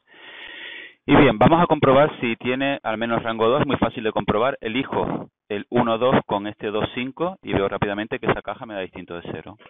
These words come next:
Bien, ya me he asegurado de que estas dos filas son linealmente independientes. Es decir,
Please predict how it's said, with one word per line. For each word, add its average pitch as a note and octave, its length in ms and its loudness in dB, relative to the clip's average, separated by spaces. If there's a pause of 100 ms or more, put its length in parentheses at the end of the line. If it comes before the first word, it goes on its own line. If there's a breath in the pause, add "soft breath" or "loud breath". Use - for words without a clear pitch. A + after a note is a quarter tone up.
Bien, G2+ 220 -10
ya G2+ 140 -4
me G2 100 -4
he G2+ 40 2
asegurado A2 500 6
de G2+ 120 4
que G#2 120 -2
estas G2+ 280 -2
dos G#2+ 160 4
filas A#2+ 240 0
son B2 200 2
linealmente G#2 480 -6
independientes. F2+ 680 -10 (600 loud breath)
Es B2 140 2
decir, B2 260 0